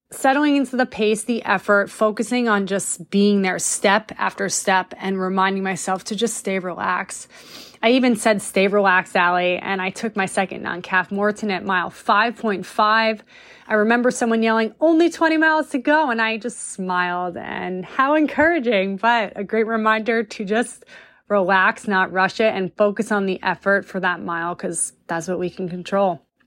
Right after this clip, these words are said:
Miles seven to ten, I was cruising. Felt like I was frickin' on cruise control there. Um, I didn't check my watch. I took my third non-caffeinated Maurten at mile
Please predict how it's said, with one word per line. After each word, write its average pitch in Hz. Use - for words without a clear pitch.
Miles 214
seven 214
to 208
ten, 185
I 185
was 185
cruising. -
Felt 196
like 185
I 185
was 180
frickin' 196
on -
cruise 220
control 175
there. -
Um, 180
I 208
didn't 214
check 226
my 208
watch. 214
I 185
took -
my 185
third 196
non-caffeinated 185
Maurten 202
at -
mile 180